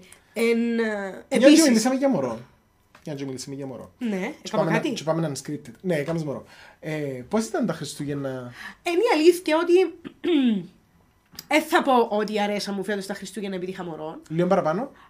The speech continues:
Speaker 1: Αλλά, εντάξει, ήταν, ήταν διαφορετικά. Ήσουν έτσι έναν anticipation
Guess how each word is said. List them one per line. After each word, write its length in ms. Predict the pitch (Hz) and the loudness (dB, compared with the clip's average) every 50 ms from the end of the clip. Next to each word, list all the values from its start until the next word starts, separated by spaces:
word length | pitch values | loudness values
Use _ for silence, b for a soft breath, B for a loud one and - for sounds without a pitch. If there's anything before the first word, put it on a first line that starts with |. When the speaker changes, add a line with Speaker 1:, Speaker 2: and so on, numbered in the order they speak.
| b _ _ - | b _ _ 0
Speaker 1:
Αλλά, 300 | 370 381 392 403 427 466 466 480 | 2 2 4 4 4 4 4 4
εντάξει, 240 | 466 - 508 - 359 | 2 -2 -4 -2 0
ήταν, 200 | 359 466 554 554 494 | -2 0 0 0 0
ήταν 140 | 508 539 494 | 0 0 2
διαφορετικά. 760 | 494 523 - - 466 480 466 339 226 254 220 196 175 - - _ | 2 2 2 2 2 2 2 2 0 0 -2 -2 -2 -6 -10 _
Ήσουν 280 | - - 349 349 403 403 415 | -2 2 2 2 4 2 0
έτσι 160 | 370 - - | 0 2 2
έναν 240 | 403 381 370 339 302 | 2 4 4 2 2
anticipation 840 | - 285 262 285 208 - 247 233 233 226 196 233 220 214 208 202 | 0 -2 -2 -2 0 2 2 2 2 2 2 0 -2 -2 -4 -6